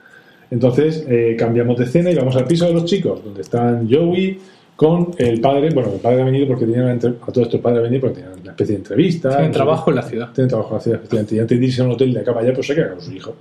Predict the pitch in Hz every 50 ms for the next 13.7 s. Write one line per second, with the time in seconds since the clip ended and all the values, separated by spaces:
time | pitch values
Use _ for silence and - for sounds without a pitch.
0 | _ - 98 92 90 127 117 98 90 - - - - - _ _ - - - -
1 | - - - - - - - - - - - - _ _ _ _ _ - 135 117
2 | 127 131 120 123 123 127 131 147 147 147 147 156 143 135 127 131 127 131 127 127
3 | 131 127 - 151 156 165 160 160 120 120 127 131 131 131 127 131 127 - 135 127
4 | 127 123 120 - - - _ 107 101 95 95 - - 127 127 127 127 131 135 147
5 | 143 - - 117 113 117 110 113 - 113 107 110 110 104 - - - 98 92 -
6 | - 107 104 107 104 107 101 - 113 107 104 101 101 98 98 104 104 104 104 113
7 | 113 113 107 110 127 151 - - - 180 180 185 202 202 160 127 - - 117 113
8 | 120 120 113 123 131 - - _ _ _ _ _ _ _ _ _ _ _ _ _
9 | _ _ _ _ _ _ _ _ - 127 120 117 113 117 117 - 123 113 - 117
10 | 101 101 101 101 101 101 - - 120 127 131 - - - _ _ _ _ _ _
11 | _ 120 113 113 113 113 113 - - - - 131 127 127 135 131 123 117 107 107
12 | 107 110 113 120 120 107 101 101 101 - - _ - 117 117 117 117 117 123 135
13 | 151 - - - - - 139 131 127 131 139 160 160